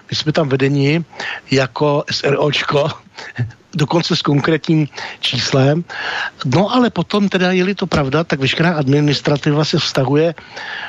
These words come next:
pouze na tu, na to S R O čko jako takových, tedy na zaměstnance a nikoliv na nás. A tady se otevírají zajímavé věci, dokonce už snad k tomu byly nějaký soudní rozhodnutí a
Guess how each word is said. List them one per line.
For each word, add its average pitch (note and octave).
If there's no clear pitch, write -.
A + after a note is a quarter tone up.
pouze E3+
na C3+
tu, D#3
na C3+
to E3
S D3
R D#3
O D3
čko D#3+
jako D#3
takových, B2+
tedy C#3
na D3
zaměstnance C3+
a D#3+
nikoliv D#3
na F#3
nás. A2+
A -
tady D3+
se -
otevírají E3+
zajímavé E3+
věci, C3+
dokonce C#3+
už -
snad -
k -
tomu D#3+
byly D#3
nějaký D#3
soudní C#3+
rozhodnutí C3
a B2